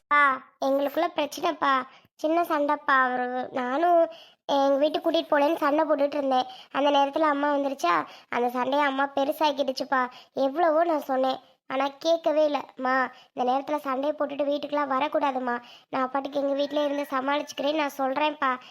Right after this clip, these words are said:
ஆனா அம்மா கேட்கவே மாட்டேன்ருச்சு. அது இஷ்டத்துக்கு என்னை கையை பிடிச்சு இழுத்து கூட்டிட்டு வந்துடுச்சு. இனி நான் எப்படிப்பா அங்க போய் அவங்க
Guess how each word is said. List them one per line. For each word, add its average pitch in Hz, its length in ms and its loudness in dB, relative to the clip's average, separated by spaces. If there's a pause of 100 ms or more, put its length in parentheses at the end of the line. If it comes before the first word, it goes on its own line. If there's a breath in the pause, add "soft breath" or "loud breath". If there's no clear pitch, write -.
(240 loud breath)
ஆனா 311 240 0
அம்மா 320 220 0 (160)
கேட்கவே 349 580 2
மாட்டேன்ருச்சு. 294 720 -2 (300 loud breath)
அது 254 220 -2 (100)
இஷ்டத்துக்கு 294 560 0
என்னை 285 200 0
கையை 269 260 0
பிடிச்சு 285 340 -2
இழுத்து 277 220 -2
கூட்டிட்டு 285 420 -6
வந்துடுச்சு. 254 420 -8 (320 loud breath)
இனி 277 160 2
நான் 277 140 2
எப்படிப்பா 320 400 0
அங்க 339 200 0
போய் 285 160 -2
அவங்க 269 200 -2